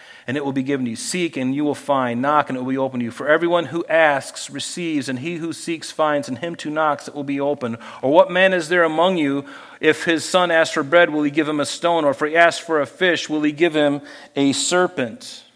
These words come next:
If you then, being evil, know how to give good gifts to your children, how much more will your Father who is in heaven give good gifts to those who ask him?" So this short prayer of Jabez, wonderful. Remember how short it was.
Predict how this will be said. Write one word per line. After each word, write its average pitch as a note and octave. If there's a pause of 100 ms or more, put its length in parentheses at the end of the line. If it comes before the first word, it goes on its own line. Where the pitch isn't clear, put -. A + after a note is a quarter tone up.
(1400)
If A#2
you E3+
then, D#3
being D3
evil, C3+
know B2+
how B2
to B2+
give B2
good B2
gifts A#2
to -
your A2+
children, A2
how B2
much A#2+
more A#2+
will A2+
your A2+
Father A#2+
who A#2+
is A2+
in G#2+
heaven A2+ (600)
give B2
good B2+
gifts B2
to -
those A2
who A2
ask G2+
him?" F#2+ (760)
So B2
this B2+
short C#3 (460)
prayer B2
of A#2
Jabez, G#2+
wonderful. A2 (240)
Remember C#3+
how B2+
short B2
it A#2+
was. G2+